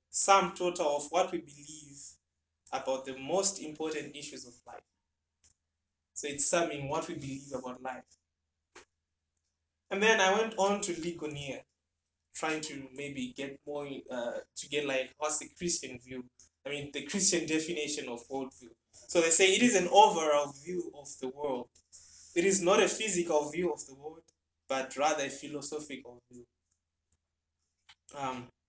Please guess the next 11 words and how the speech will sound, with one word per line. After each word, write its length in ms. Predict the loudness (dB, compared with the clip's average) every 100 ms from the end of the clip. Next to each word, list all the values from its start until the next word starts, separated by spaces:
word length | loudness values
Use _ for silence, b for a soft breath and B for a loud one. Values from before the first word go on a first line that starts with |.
| _ _ -18 -8
an 160 | -6 4
all-encompassing 960 | 6 8 6 2 0 2 0 -2 -4 -4
perspective 760 | -4 0 -2 -2 -6 -8 -8
on 200 | -10 -2 2
everything 420 | 2 0 -6 -6
that 140 | -4
exists 600 | -6 -6 -8 -8 -8 -10 -18
and 100 | _
matters 380 | -14 -10 -12 -12
to 240 | -16 -20 -14
us. 260 | -12 -14